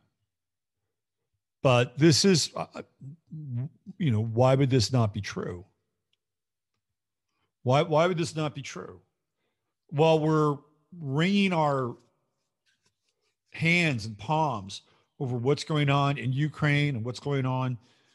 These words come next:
in Russia, they are advancing the next, the next stage.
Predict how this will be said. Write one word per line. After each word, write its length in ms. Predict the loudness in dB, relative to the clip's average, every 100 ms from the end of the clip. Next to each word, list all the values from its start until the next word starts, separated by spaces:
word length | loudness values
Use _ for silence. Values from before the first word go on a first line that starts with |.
| _ _ _ _ _ _
in 200 | -6 0
Russia, 560 | 4 4 4 0 -2 -4 -12 -14 -2
they 200 | 0 0
are 240 | -2 -4 -4
advancing 960 | -4 -2 0 0 -2 -6 -8 -8 -10 -14 _ _ _ _ _ -10
the 140 | -4
next, 340 | -2 -2 -4 -10 _ -10
the 120 | -6
next 240 | -4 -4
stage. 500 | -6 -6 -6 -12 -20